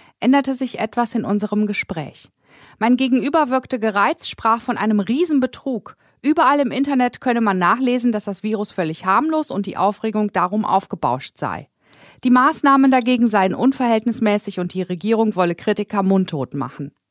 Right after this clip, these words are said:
Ich weiß nicht, was Sie denken oder wie Sie in solchen Situationen reagieren. Ich jedenfalls war einigermaßen sprachlos. Ich wusste, würde ich in dieser Situation einen gegensätzlichen Standpunkt einnehmen,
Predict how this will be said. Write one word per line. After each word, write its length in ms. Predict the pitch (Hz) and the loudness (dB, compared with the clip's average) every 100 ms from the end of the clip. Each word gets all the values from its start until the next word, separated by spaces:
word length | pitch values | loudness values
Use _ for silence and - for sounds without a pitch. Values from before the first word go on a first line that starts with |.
| _ _ _ | _ _ _
Ich 140 | 226 - | -4 0
weiß 200 | 240 262 | 2 2
nicht, 140 | 247 | 2
was 160 | 233 240 | 2 0
Sie 100 | 214 | 0
denken 460 | 208 269 302 277 | 2 2 0 -2
oder 360 | - 226 233 214 | 0 2 2 2
wie 100 | 233 | 0
Sie 140 | 214 | -2
in 140 | 175 208 | -2 0
solchen 300 | 208 214 214 | 0 0 -2
Situationen 600 | 214 208 185 - 220 208 | 0 -2 -2 0 0 2
reagieren. 720 | 196 185 165 202 208 139 139 _ _ - | 0 -2 -4 -6 -6 -8 -10 _ _ -4
Ich 240 | 202 214 | -2 -2
jedenfalls 560 | 302 330 311 285 285 - | -2 0 2 2 2 2
war 160 | 233 - | 0 2
einigermaßen 560 | 220 196 185 170 160 | 2 0 0 -2 -4
sprachlos. 760 | - - 175 190 147 127 - _ _ _ _ _ _ _ _ | -10 -10 -12 -6 -6 -6 -10 _ _ _ _ _ _ _ _
Ich 200 | 208 190 | -10 -4
wusste, 520 | 226 311 - 320 330 - | -2 -2 2 4 4 0
würde 340 | 190 214 262 262 | -4 0 2 2
ich 240 | 233 214 | 0 0
in 120 | 208 | 0
dieser 260 | 226 262 262 | 0 0 0
Situation 600 | 247 233 214 - 240 240 | 0 0 -2 0 2 2
einen 240 | 185 196 | 2 0
gegensätzlichen 680 | 190 247 254 208 - 196 185 | 0 2 2 0 -4 -6 -4
Standpunkt 640 | - - 226 349 220 170 - | -4 -2 -2 -2 -4 -2 -2
einnehmen, 560 | 165 180 185 214 269 | -2 0 2 2 0